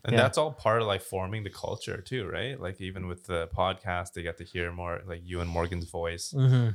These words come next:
Speaker 1: So that's really, like, shaping, like, the, the voice of the company and
Speaker 2: Yeah,
Speaker 1: how
Speaker 2: you
Speaker 1: people
Speaker 2: know, the
Speaker 1: experience.
Speaker 2: Well, obviously we're on a podcast. I love podcasts. I think, like, even if you, it's funny, like, even if you only have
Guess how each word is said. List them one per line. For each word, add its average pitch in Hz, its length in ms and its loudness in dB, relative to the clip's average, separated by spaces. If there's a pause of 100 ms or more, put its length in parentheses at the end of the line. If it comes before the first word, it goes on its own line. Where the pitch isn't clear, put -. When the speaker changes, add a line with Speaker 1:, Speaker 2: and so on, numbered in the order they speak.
Speaker 1:
So - 140 -6
that's 87 200 -2
really, 92 240 -2
like, 85 220 -6
shaping, 87 560 -10 (1040)
like, 85 240 0
the, 98 360 0
the 95 120 -12
voice 90 340 2
of 101 60 -10
the 95 80 -12
company 110 420 0 (720)
and 180 80 10
Speaker 2:
Yeah, 180 220 12
Speaker 1:
how 113 60 8
Speaker 2:
you 117 80 4
Speaker 1:
people 131 160 8
Speaker 2:
know, 131 60 8
the 135 40 8
Speaker 1:
experience. 104 640 2 (420)
Speaker 2:
Well, 147 360 6 (100)
obviously 151 360 4
we're 131 80 4
on 135 140 6
a 127 40 0
podcast. 113 600 4
I 135 80 4
love 127 280 6
podcasts. 113 680 2
I 120 60 0
think, 123 360 -2 (140)
like, 110 240 6 (1400)
even 180 260 8
if 196 180 4
you, 135 360 6
it's 139 140 0
funny, 147 280 4
like, 117 220 4
even 170 200 4
if 208 100 2
you 165 100 6
only 135 240 4
have 107 420 4